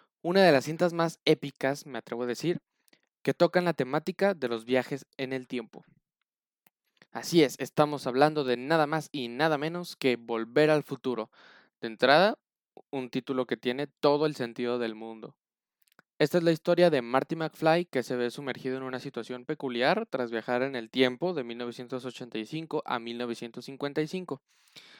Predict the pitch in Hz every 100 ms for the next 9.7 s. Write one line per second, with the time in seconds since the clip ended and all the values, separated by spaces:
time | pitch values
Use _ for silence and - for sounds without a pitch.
0 | _ _ _ _ - 143 151 160 156 156
1 | 160 147 - 139 139 139 131 127 127 -
2 | 123 120 113 107 - 135 151 143 - -
3 | _ _ _ _ _ _ _ - 127 120
4 | 113 113 110 107 113 147 143 127 135 151
5 | - 131 110 - 123 135 120 107 110 123
6 | - 147 160 117 - 113 - 127 139 175
7 | 123 113 117 120 123 120 120 120 - 120
8 | 117 123 - 131 - 180 - _ - -
9 | - 127 113 - 110 113 -